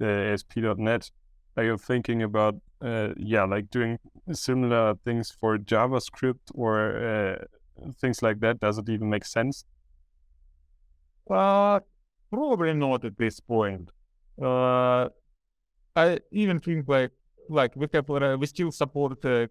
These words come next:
Speaker 2: classic A S P, which is, like, extremely old technology. So Microsoft abandoned it basically in, uh, nineteen ninety-nine. They released the latest update in nineteen ninety-nine.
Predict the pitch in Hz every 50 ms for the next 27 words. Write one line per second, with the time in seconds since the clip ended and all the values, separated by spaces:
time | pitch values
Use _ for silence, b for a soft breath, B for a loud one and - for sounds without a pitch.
0 | _ - 135 139 147 147 - 156 151 - - 156 151 151 - - - - 156 156
1 | 156 156 156 143 - - _ _ _ _ _ _ - 120 131 120 135 120 - -
2 | 123 120 113 - 139 131 - - - 127 131 127 123 120 - 131 127 120 117 101
3 | 120 107 117 117 113 110 104 101 95 - _ _ - - - 104 104 104 110 120
4 | 131 131 135 127 - - 139 135 131 123 - - 123 110 117 123 127 123 117 117
5 | 117 117 117 107 104 _ 107 104 113 110 110 - 104 - 110 107 107 107 - 104
6 | 113 107 107 107 110 110 107 110 113 113 113 117 120 110 113 117 113 113 110 110
7 | 104 117 110 107 101 90 92 - _ _ _ _ - 110 110 110 107 107 117 113
8 | 110 117 120 127 120 107 117 113 113 117 117 117 113 107 - - _ _ _ _
9 | _ - 117 110 110 107 110 110 107 101 107 104 104 107 107 104 98 107 107 101
10 | 101 104 101 101 98 98 95 95 95 95